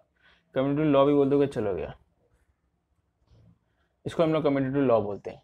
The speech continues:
ठीक है? तो ये कम्यूटेटिव लॉ वैलिड करता है, इस पे वैलिड होता है वेक्टर एडिशन पे। अब हम लोग नेक्स्ट देखते हैं एसोसिएटिव लॉ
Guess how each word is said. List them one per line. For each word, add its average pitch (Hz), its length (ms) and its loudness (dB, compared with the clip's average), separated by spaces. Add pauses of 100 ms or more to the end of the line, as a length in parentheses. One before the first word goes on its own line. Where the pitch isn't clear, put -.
(120)
ठीक 147 160 -8
है? 160 140 -6 (1200)
तो 139 60 2
ये 151 180 4
कम्यूटेटिव 139 480 -4
लॉ 143 240 2
वैलिड 123 380 -2
करता - 260 -6
है, 113 40 -6
इस - 80 -14
पे 135 280 -4 (360)
वैलिड 120 300 0
होता 110 260 -4
है - 80 -6 (580)
वेक्टर 117 280 -2
एडिशन 107 380 -4
पे। - 200 -16 (640)
अब 135 100 2
हम 156 100 0
लोग 160 120 -2
नेक्स्ट 156 240 -6
देखते 147 260 -6
हैं - 200 -10
एसोसिएटिव 139 520 -2
लॉ 135 120 -2